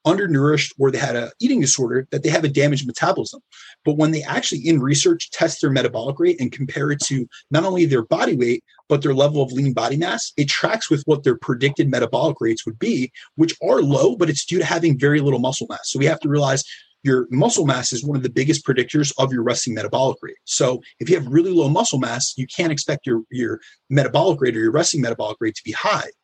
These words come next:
And then also more for, like, our athletic populations, we also see in, like, bodybuilder case studies where these guys get leaner than pretty much anyone in the world, that they do have a suppression in their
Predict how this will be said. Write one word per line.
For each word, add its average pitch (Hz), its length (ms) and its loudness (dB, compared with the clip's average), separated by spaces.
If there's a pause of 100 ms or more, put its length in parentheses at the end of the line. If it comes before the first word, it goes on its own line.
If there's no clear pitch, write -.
(300)
And 143 80 2
then 139 60 4
also 139 600 0
more 147 360 2
for, 160 140 -2
like, 135 180 -2
our 120 120 0
athletic 113 360 -2
populations, 110 680 -4 (320)
we 135 80 2
also 220 240 2
see - 240 -2
in, 151 80 2
like, 120 200 -4
bodybuilder 135 520 0
case - 260 -2
studies 202 420 -2 (320)
where 139 120 2
these 143 200 2
guys 151 320 2
get 135 220 0
leaner 147 220 4
than 120 160 -2
pretty 233 160 0
much 135 180 -2
anyone 151 260 4
in 135 60 2
the 113 80 2
world, 117 340 2 (480)
that 160 160 0
they 151 120 4
do 160 200 0
have 233 140 0
a 160 40 -2
suppression 147 520 0
in 139 160 0
their 117 160 2